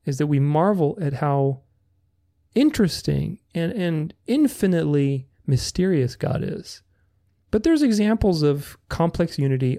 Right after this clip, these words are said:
already in nature that we can understand on a further basis. Like, okay, even in the physical world,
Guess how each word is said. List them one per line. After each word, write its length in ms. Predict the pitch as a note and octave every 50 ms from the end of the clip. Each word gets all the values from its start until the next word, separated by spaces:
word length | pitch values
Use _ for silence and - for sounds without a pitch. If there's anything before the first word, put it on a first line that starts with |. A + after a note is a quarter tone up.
| - -
already 380 | D3+ E3 F#3+ G3+ G#3 G3+ F3+
in 100 | D#3+ D3
nature 280 | D#3 F#3+ A3 G3+ - E3
that 100 | D3+ D3+
we 120 | D3+ D#3
can 140 | - - E3
understand 600 | D#3+ D#3 D3 C3+ - - E3+ F3+ F3 E3+ D#3+ - - _ _ _ _ _ _ _ _ _ _ _ _ _ _ _ _ -
on 160 | D#3+ E3+ E3+
a 40 | -
further 440 | - - - B3 C4+ C4 A#3+ G3
basis. 540 | E3 D#3+ E3+ - - G3 B3 B3 - A#3 G#3
Like, 140 | G#3+ G3+ G3
okay, 640 | A3 G#3+ - - F#3 F3 E3+ E3+ F3 - - - - -
even 400 | G3+ G#3+ B3+ C#4+ C#4+ A#3 G#3 G#3+
in 240 | - A3 F#3 F3+
the 100 | D#3+ D3
physical 600 | C3 - - - D#4+ D#4+ D#4 D4+ G3+ - D#3+ C#3 A#2+
world, 480 | A2 G#2+ G2+ G2+ - - C3 C3 -